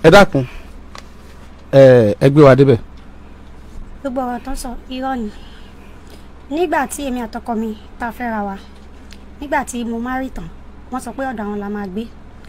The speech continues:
Speaker 2: So, mo dẹ̀ accept. So, ìgbà tó di ìgbà tí mo fẹ́ bí ọmọ, crisis ṣẹlẹ̀, which is the first child. So, ìgbà tó yá tí mo gbọ́mọ lọ sílé, mo sọ pé mi padà lọ sí ọ̀dọ̀ wọn mọ́, pé mi lè gbélé wọn mọ́. But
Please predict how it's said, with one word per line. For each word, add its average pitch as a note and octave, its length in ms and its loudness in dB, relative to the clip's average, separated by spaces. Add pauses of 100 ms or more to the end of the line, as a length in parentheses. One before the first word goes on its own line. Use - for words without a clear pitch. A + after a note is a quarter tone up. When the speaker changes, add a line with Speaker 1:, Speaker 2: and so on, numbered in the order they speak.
(200)
Speaker 2:
So, - 140 -14 (200)
mo G#3+ 100 -8
dẹ̀ F#3+ 200 -10
accept. - 560 -12 (520)
So, C#4 340 -6
ìgbà F4 220 -2
tó C#4+ 140 -8
di C4+ 240 -8
ìgbà A#3 180 -10
tí D4 80 -12
mo C#4 120 -8
fẹ́ D4+ 180 -6 (100)
bí D#4 160 -6
ọmọ, B3+ 300 -4 (420)
crisis C#4+ 540 -10
ṣẹlẹ̀, G#3 200 -8 (280)
which D4 200 -12
is A3+ 120 -8
the G#3 100 -10
first - 340 -14
child. G3 440 -12 (840)
So, B3 360 -10 (220)
ìgbà B3 220 -6
tó D4 120 -8
yá D#4+ 200 -4
tí D#4+ 120 -10
mo C#4 120 -6
gbọ́mọ C#4 240 -6
lọ C4+ 120 -8
sílé, D#4 320 -6 (380)
mo B3 140 -10
sọ B3+ 140 -14
pé C#4+ 140 -10
mi A#3 120 -10
padà G#3+ 280 -10
lọ A#3 120 -10
sí C#4+ 200 -12 (100)
ọ̀dọ̀ A3 160 -10
wọn G#3+ 180 -4
mọ́, A#3 100 -8 (120)
pé B3 80 -8
mi G#3+ 120 -8
lè F#3+ 120 -10
gbélé A3+ 260 -8
wọn G#3+ 160 -4
mọ́. A#3 120 -6 (680)
But A#3+ 320 -4